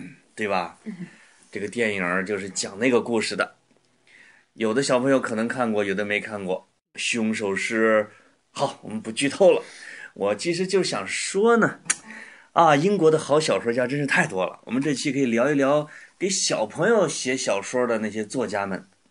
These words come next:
Speaker 1: 我是不是写过一篇文章？就是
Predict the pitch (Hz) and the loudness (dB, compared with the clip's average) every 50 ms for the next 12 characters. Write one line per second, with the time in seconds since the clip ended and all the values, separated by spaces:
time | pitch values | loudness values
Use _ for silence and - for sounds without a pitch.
0 | _ _ _ _ _ _ _ - - - - - - _ _ _ _ _ - - | _ _ _ _ _ _ _ -20 -20 -20 -20 -20 -20 _ _ _ _ _ -4 0
1 | 117 117 107 - 160 147 156 156 - - 98 95 113 127 123 143 147 135 113 107 | 2 2 2 2 0 -2 -2 -2 0 0 0 0 0 -2 0 0 0 0 0 0
2 | 123 131 147 143 147 147 143 - _ _ _ _ _ _ _ _ _ _ _ _ | 0 0 0 0 0 -2 -6 -14 _ _ _ _ _ _ _ _ _ _ _ _
3 | - - 123 113 117 123 113 104 - - | -10 -8 -8 -6 -6 -4 -4 -6 -6 -8